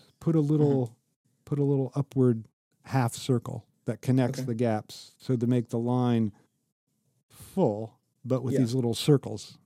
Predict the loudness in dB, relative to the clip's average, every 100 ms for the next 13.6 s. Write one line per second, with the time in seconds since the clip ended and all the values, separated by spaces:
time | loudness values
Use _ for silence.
0 | -10 -10 -10 -14 -10 -8 -4 -4 -6 _
1 | _ -20 -20 -2 6 8 6 2 2 4
2 | 6 8 8 8 4 0 -2 -2 -6 _
3 | -2 0 0 -4 -2 -2 2 2 2 0
4 | -6 -10 -8 -2 0 0 -2 -4 -4 -6
5 | -6 -8 -10 -8 -12 _ -8 -8 -10 _
6 | _ -20 -20 -20 -20 -20 -6 -4 -2 -2
7 | -2 -4 -6 -6 -6 -6 -6 -6 -6 -6
8 | -16 -20 -16 -8 0 4 6 6 4 2
9 | -4 -8 -12 -12 2 12 12 12 4 2
10 | 2 0 -2 -6 -10 0 4 4 8 10
11 | 12 12 12 10 8 8 8 8 6 -2
12 | -4 0 2 2 2 0 -2 0 0 0
13 | 2 2 2 0 0 -4